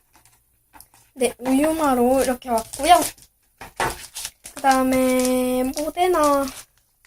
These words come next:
모데나 왔는데, 이거 만 칠천 원 주고 샀고요. 어, 그리고 얘는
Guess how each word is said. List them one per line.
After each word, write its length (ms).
모데나 400
왔는데, 760
이거 180
만 220
칠천 420
원 160
주고 180
샀고요. 680
어, 200
그리고 720
얘는 1500